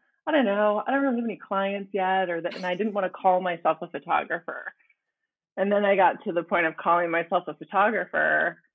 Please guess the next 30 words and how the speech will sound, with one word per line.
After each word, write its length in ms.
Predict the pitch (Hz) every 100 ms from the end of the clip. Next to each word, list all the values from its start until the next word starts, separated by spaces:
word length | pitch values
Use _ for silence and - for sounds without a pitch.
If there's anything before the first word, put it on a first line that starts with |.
| _ _ _ -
And 160 | 220
then, 180 | 240 247
like 280 | 220 196 -
you, 220 | 214 247
when 140 | 202
I 140 | 147 156
stepped 260 | - 190 -
away 220 | 156 160
from 200 | 190 170
that, 320 | 156 143 135 - _ _ -
I 100 | 180
was 140 | 208 -
still 180 | 302 233
try-, 320 | - 190 -
I 100 | 165
was 120 | 196
still 160 | 196 302
trying 260 | - 226 190
to 100 | 170
do 140 | 165
everything. 640 | 147 170 196 214 247 254 254
I 100 | 170
was 140 | 147 147
trying 360 | - 180 175 185
to 60 | 160
do 120 | 180
Basic 320 | 170 170 175
Revolution. 920 | 170 160 165 165 170 - 165 165 165 165
And, 140 | 151
like, 200 | 151 147